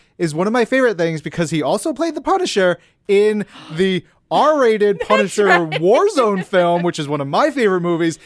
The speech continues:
Speaker 1: and now he's voicing the
Speaker 2: Aw.
Speaker 1: Punisher in a kid's show. So good. Jim Parsons as Nightmare, and incredibly, Adam West as Nighthawk. That is so perfect.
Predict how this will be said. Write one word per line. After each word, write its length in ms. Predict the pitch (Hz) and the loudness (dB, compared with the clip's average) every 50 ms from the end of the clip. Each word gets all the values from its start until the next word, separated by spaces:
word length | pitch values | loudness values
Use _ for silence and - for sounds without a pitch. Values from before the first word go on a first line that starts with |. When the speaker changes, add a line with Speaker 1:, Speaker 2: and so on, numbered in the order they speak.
| - - | -14 -10
Speaker 1:
and 100 | 156 147 | -6 -2
now 200 | 165 180 202 220 | 0 0 2 2
he's 160 | 214 214 190 | 2 0 -2
voicing 340 | 170 165 196 190 190 - 196 | -2 -2 -2 -2 -2 -2 -4
the 80 | 190 - | -6 -4
Speaker 2:
Aw. 20 | |
Speaker 1:
Punisher 280 | 175 185 180 - 180 165 | -4 -6 -6 -4 -4 -6
in 40 | 143 | -6
a 80 | 135 | -6
kid's 260 | - - 240 233 185 | -8 -6 -8 -8 -6
show. 380 | - - 175 156 147 143 127 - _ _ _ | -4 -2 0 0 0 0 -2 -4 _ _ _
So 260 | - - - 214 214 | -10 -4 -2 0 0
good. 300 | 175 165 165 156 147 135 | 0 0 -2 -2 -2 0
Jim 180 | 175 226 233 - | -2 -2 -2 -2
Parsons 460 | - - 208 214 - - 233 208 185 | -4 -2 -2 -2 -2 -4 -6 -6 -6
as 260 | - 160 156 147 139 | -6 -6 -6 -6 -6
Nightmare, 560 | 160 190 208 220 - 202 214 208 208 208 - - _ _ _ _ _ - | -4 -2 -2 -2 -2 -2 -2 0 0 0 -2 -4 _ _ _ _ _ -2
and 460 | 170 185 196 208 220 214 214 180 147 _ _ _ _ _ _ - | 0 0 2 2 0 -2 -4 -8 -10 _ _ _ _ _ _ -12
incredibly, 680 | 175 175 - - - 196 190 180 147 143 131 117 - _ _ _ _ _ _ _ _ - | -12 -12 -10 -6 -2 -2 -2 -2 -2 -6 -8 -8 -10 _ _ _ _ _ _ _ _ -8
Adam 420 | - 175 190 214 226 254 240 226 202 | -6 -2 -2 0 -2 -2 -2 -2 -2
West 360 | 185 196 202 220 208 - - - | 0 2 0 0 -2 -4 -8 -4
as 240 | 180 180 175 143 160 | -2 -2 -2 -2 -2
Nighthawk. 960 | 175 175 175 175 180 196 - - - - 139 120 98 - _ - - - - _ _ _ _ _ _ _ _ _ - | -4 -2 0 0 0 -2 -4 -8 -10 -8 -6 -6 -6 -8 _ -20 -20 -20 -20 _ _ _ _ _ _ _ _ _ -2
That 200 | 185 202 233 247 | 0 0 2 2
is 380 | 254 247 240 240 233 180 - - _ _ _ | 2 2 0 0 -2 -6 -12 -16 _ _ _
so 680 | - - - - - 196 196 202 214 214 220 233 220 _ _ _ _ _ _ _ _ _ _ _ _ _ _ - | -20 -18 -10 -4 0 0 2 2 2 0 0 -2 -4 _ _ _ _ _ _ _ _ _ _ _ _ _ _ -18
perfect. 1000 | - - - - - - 214 233 226 - - 311 311 302 _ - - - - | -16 -16 -16 -12 -6 -2 -2 -2 -2 -2 -4 -4 -4 -4 _ -12 -18 -18 -18